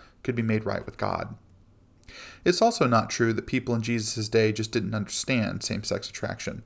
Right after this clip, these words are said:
Like my friend Rachel, some of the first Christians had a history of gay relationships. They lived in a culture where many people thought it was okay for men, at least, to sleep with other men,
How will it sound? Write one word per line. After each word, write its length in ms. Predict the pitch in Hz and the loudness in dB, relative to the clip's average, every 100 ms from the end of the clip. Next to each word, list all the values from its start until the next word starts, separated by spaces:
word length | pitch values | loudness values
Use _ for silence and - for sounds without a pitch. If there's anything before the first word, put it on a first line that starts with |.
| - - - - - | -18 -20 -20 -12 2
Like 220 | 156 151 | 2 4
my 100 | 135 | 2
friend 260 | 117 117 107 | 4 2 4
Rachel, 380 | 101 101 - 123 | 2 2 0 0
some 220 | - 120 | 2 2
of 60 | |
the 60 | 113 | 0
first 280 | 110 110 - | 2 2 2
Christians 500 | - 104 - 101 107 | -4 -4 -4 -4 0
had 140 | 113 | 0
a 40 | 110 | 2
history 400 | 143 - - - | 0 0 -2 -4
of 100 | - | -2
gay 140 | - | -4
relationships. 760 | - - - - - - - - - - - | -2 -4 -6 -8 -4 -4 -4 -10 -12 -20 -2
They 120 | 120 | 4
lived 200 | 110 107 | 6 4
in 80 | 98 | 2
a 40 | 90 | -2
culture 460 | - 151 - 98 | 0 2 2 0
where 180 | 120 107 | 2 2
many 220 | 110 113 | 4 2
people 280 | 110 - 113 | 2 -2 -6
thought 260 | - 98 92 | 0 0 0
it 60 | |
was 120 | 104 | 0
okay 300 | 110 104 - | 0 0 -2
for 160 | 107 - | -2 0
men, 320 | 107 113 95 | 2 4 2
at 140 | - - | -2 -2
least, 440 | 92 113 - - | -2 -2 -4 -4
to 80 | - | -4
sleep 260 | - 113 110 | -2 -2 0
with 120 | - | 4
other 180 | 120 98 | 4 4
men, 320 | 90 90 | 0 -2